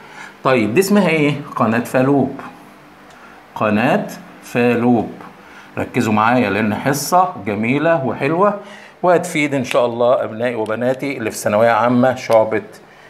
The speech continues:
إيه؟ علمي علوم. خلاص؟ اللي جوه ده اسمها إيه؟ أهداب. شوفوا المشاور على اللي جوه أهو، أهداب، وقلنا مهمة جدا،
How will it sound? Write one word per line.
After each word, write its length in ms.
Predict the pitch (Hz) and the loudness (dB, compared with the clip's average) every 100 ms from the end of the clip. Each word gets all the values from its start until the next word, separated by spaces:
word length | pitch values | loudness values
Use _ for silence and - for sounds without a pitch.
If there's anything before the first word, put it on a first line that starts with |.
| - | -6
إيه؟ 280 | 110 117 113 - - | -2 0 0 -4 -8
علمي 400 | - 113 117 120 | -2 0 2 2
علوم. 320 | 117 117 82 - - - - - - | 2 0 -2 -6 -16 -20 -20 -20 -18
خلاص؟ 460 | - 101 143 202 - - - - | -4 2 2 2 -6 -16 -20 -6
اللي 220 | 135 117 | -4 -2
جوه 300 | 123 190 208 | -2 0 0
ده 80 | 165 | -2
اسمها 320 | 190 185 175 | -4 -2 -2
إيه؟ 340 | 170 156 156 135 - - | 0 -2 -2 -4 -8 -6
أهداب. 640 | 135 113 110 139 - - - | -4 -2 2 4 2 -2 -14
شوفوا 240 | - 113 110 | -8 -4 -2
المشاور 380 | 101 - 127 123 | -2 2 4 4
على 80 | |
اللي 100 | 120 | 2
جوه 220 | 113 147 139 | 2 4 4
أهو، 180 | 175 - - - - - | 2 0 -10 -16 -10 -4
أهداب، 520 | 123 107 131 190 226 - | -4 2 4 4 2 -2
وقلنا 300 | 120 127 127 | 0 2 2
مهمة 320 | 113 131 131 | 2 2 2
جدا، 400 | 123 127 98 95 | 2 0 0 -8